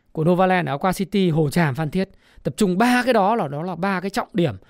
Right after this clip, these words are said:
trong cái trục cao tốc Hồ Chí Minh, Dầu Dây, Phan Thiết. Đấy. Nếu làm ba cái đó được và cùng với sự hồi phục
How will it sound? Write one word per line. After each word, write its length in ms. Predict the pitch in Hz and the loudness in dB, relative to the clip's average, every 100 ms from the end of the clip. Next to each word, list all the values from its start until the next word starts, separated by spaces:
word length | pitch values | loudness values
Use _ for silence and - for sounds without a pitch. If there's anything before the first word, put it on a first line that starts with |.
| _ _ - | _ _ -2
trong 240 | 254 247 | 0 2
cái 100 | 277 - | 0 2
trục 220 | 311 - | 0 2
cao 160 | 220 196 | 0 2
tốc 260 | 262 269 _ _ _ _ _ _ _ _ | 0 -4 _ _ _ _ _ _ _ _
Hồ 220 | 196 202 | 2 4
Chí 140 | 208 | 2
Minh, 300 | 220 240 214 180 - _ - | 2 2 0 -4 -12 _ -2
Dầu 320 | 156 190 175 | 2 4 4
Dây, 280 | 208 208 175 | 4 2 0
Phan 200 | 196 170 | -4 -2
Thiết. 200 | 196 196 _ _ _ _ _ _ _ _ _ - | -4 -6 _ _ _ _ _ _ _ _ _ -14
Đấy. 140 | 127 - _ _ _ _ | -14 -14 _ _ _ _
Nếu 360 | 175 190 262 381 | 2 4 6 6
làm 300 | 403 277 190 | 4 4 2
ba 220 | 196 196 | 2 2
cái 100 | 208 | 0
đó 180 | 190 185 | 0 2
được 240 | 226 175 _ | 0 -2 _
và 120 | 143 | -12
cùng 180 | - 151 | -10 -8
với 100 | 131 | -8
sự 200 | - - - | -8 -8 0
hồi 220 | 180 170 | 2 4
phục 280 | 196 - | 2 -2